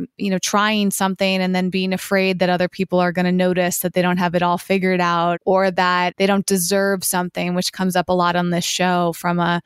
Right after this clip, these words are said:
kind of a spiritual context and our relationships with managing our careers. Do you feel like the imposter syndrome comes up during the healing process from, like, a,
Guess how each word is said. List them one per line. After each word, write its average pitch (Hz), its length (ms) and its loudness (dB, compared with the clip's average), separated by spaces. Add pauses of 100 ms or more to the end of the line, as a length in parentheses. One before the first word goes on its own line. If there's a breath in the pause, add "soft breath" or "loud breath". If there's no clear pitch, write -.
kind 214 180 2
of 170 80 0
a 180 80 2
spiritual 190 640 0
context 175 720 -2
and 175 200 0
our 180 140 0
relationships 175 840 -2
with 175 400 -2 (440)
managing 190 1080 2 (300)
our 208 140 2
careers. 247 920 0
Do 240 100 2
you 269 120 2
feel 277 220 0
like 285 200 -2
the 226 260 0
imposter 202 500 -2
syndrome 202 520 0
comes 185 340 -2
up 180 240 0 (160)
during 185 460 2
the 175 100 2
healing 185 400 0
process 202 540 0
from, 175 260 0
like, 170 260 0
a, 170 160 0